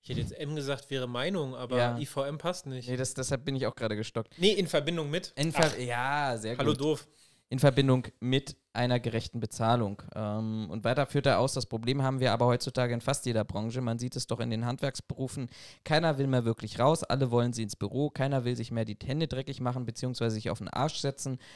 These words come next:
Speaker 2: Abitur ist heute nicht mehr das, was es vor zehn, fünfzehn Jahren war. Somit gibt es immer weniger Leute,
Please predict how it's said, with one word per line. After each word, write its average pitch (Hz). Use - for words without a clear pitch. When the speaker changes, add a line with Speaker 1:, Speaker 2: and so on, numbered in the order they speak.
Speaker 2:
Abitur 143
ist 165
heute 147
nicht 143
mehr 135
das, 139
was 139
es 123
vor 120
zehn, 151
fünfzehn 120
Jahren 127
war. 131
Somit 131
gibt -
es 104
immer 165
weniger 147
Leute, 135